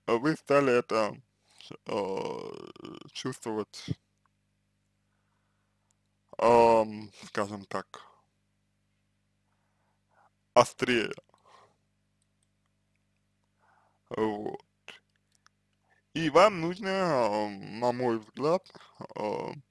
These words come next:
научиться, э, с этим жить, научиться, э, с этим,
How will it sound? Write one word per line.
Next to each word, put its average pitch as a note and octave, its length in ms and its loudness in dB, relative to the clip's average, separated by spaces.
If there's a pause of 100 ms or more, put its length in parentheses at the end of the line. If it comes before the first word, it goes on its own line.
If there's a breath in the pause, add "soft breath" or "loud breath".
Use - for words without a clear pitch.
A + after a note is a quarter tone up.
(1300)
научиться, C3+ 960 0 (2000 soft breath)
э, A#2 540 6 (1300)
с - 120 -8
этим D3 300 -8
жить, - 340 -10 (160)
научиться, C#3+ 840 -12 (3000)
э, G#2+ 440 2
с - 120 -12
этим, C3 480 -6